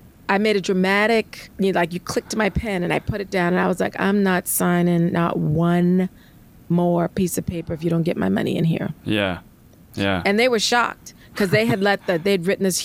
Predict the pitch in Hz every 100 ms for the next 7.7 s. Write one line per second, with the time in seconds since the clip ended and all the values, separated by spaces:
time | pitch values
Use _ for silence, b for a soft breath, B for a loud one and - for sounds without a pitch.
0 | - 196 - - 196 - - 185 180 175
1 | - - 208 285 277 190 175 202 185 190
2 | 185 180 - 170 170 185 175 175 170 175
3 | 185 B B B B B - 185 185 190
4 | 208 202 214 196 180 196 190 202 190 -
5 | 175 - 190 185 185 185 190 170 170 185
6 | 185 202 185 196 - 220 - 233 226 285
7 | - - 349 285 240 -